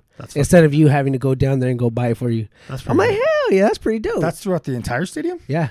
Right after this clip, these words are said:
Speaker 2: throughout the whole ta-, stadium.
Speaker 1: Fuck yeah.
Speaker 2: That's fucking
Speaker 1: That,
Speaker 2: sick, bro.
Speaker 1: okay, I
Speaker 2: And,
Speaker 1: w-
Speaker 2: and I, and I knew it was real because Vegas, uh, um, news repo-, reported it.
Speaker 1: But, uh, when we went for Garth Brooks,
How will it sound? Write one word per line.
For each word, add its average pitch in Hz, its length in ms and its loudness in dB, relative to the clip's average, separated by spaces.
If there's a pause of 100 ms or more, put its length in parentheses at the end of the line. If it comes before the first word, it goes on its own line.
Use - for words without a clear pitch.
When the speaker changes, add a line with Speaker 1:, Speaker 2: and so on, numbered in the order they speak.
(160)
Speaker 2:
throughout 147 180 -6
the 123 80 -8
whole 143 120 -4
ta-, - 200 -8
stadium. 139 400 -4 (220)
Speaker 1:
Fuck - 500 -12
yeah. 92 320 -14 (300)
Speaker 2:
That's 156 240 -6
fucking 120 300 -6
Speaker 1:
That, 98 40 -10
Speaker 2:
sick, 160 460 0
bro. 131 240 -2
Speaker 1:
okay, 175 200 -4
I - 120 -2
Speaker 2:
And, 175 140 4
Speaker 1:
w- - 20 0
Speaker 2:
and 165 100 2
I, 151 160 -2
and 151 160 -2
I 135 60 -2
knew 220 240 2
it - 20 10
was 156 160 6
real 160 80 6
because 139 320 0
Vegas, 127 480 -2
uh, 113 380 -4 (260)
um, 107 480 -6
news 160 320 -2
repo-, 113 320 -8 (180)
reported 110 580 -8
it. 135 80 -20 (280)
Speaker 1:
But, 127 320 -8
uh, 127 380 -10 (720)
when 147 180 0
we 196 140 2
went 180 360 0
for 185 160 -6
Garth 160 360 -4
Brooks, 214 400 -6